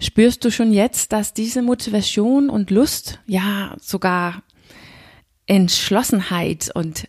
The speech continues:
Wille, die du Montagmorgen fühltest, die verschwindet irgendwie so langsam aus dir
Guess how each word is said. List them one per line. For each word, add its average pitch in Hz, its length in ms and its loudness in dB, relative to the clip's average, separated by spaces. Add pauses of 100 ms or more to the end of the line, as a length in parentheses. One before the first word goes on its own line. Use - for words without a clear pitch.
Wille, 175 460 2 (380)
die 202 100 0
du 196 140 2
Montagmorgen 190 1160 0
fühltest, 180 680 0 (920)
die 262 360 4 (500)
verschwindet 262 800 -2
irgendwie 165 840 0
so 156 420 0 (140)
langsam 160 640 0 (200)
aus 160 380 -2
dir 151 340 2